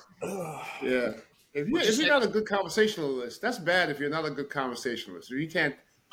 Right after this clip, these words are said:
Speaker 1: pick topics and pick, pick her brain and, you know, it, it's bad if you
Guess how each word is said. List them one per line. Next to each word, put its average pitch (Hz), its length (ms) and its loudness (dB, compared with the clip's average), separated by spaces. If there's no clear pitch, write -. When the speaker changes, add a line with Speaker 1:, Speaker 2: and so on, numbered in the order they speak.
Speaker 1:
pick 180 180 4
topics 143 420 2
and 127 160 -4
pick, - 200 -6
pick 175 220 -6
her 143 260 2
brain 143 540 4
and, 117 220 -4
you 160 120 2
know, 123 340 2
it, 165 60 -8
it's 170 140 -8
bad 175 320 4
if 135 100 -6
you 139 260 -2